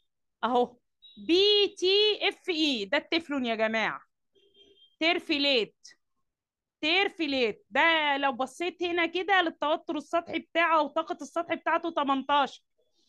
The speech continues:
أقل بكتير من المية، عشان كده بيستخدم، هو سوبر هيدروفوبيك ماتيريال. ليه؟ لأن التوتر طاقة السطح بتاعته في حدود تمنتاشر. ده كده اللي هو التفلون المستخدم عندنا. دي من ضمن التطبيقات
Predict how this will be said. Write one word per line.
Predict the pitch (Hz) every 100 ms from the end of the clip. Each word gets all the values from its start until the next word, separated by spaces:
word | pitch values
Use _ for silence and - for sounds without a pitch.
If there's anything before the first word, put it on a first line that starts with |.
| _ _
أقل | 208 269 320 302
بكتير | 277 - 339 370
من | 311 277
المية، | 262 262 339 349
عشان | 262 247 311
كده | 302 320
بيستخدم، | 285 240 - 311 311 330 - _ _ 285
هو | 269
سوبر | 254 339 359 381 370 370 - _ _ -
هيدروفوبيك | 339 370 339 320 349 359 349
ماتيريال. | 302 302 311 262 143 - _ _ _ _ _ -
ليه؟ | 233 330 427 466 370
لأن | 254 311 330
التوتر | 320 277 - 269 311 - 311
طاقة | 277 339 339 277
السطح | 269 330 339 294
بتاعته | - 330 339 381
في | 294
حدود | - 233 339 349
تمنتاشر. | 294 254 233 220 190 - _ _ _ -
ده | 285
كده | 403 403 466 330
اللي | 294
هو | 277
التفلون | 294 - 339 339 311
المستخدم | 277 247 240 226 - 285 254 240
عندنا. | 180 165 160 - _ _
دي | 254
من | 311 294
ضمن | 320 339
التطبيقات | 311 - 247 208 240 339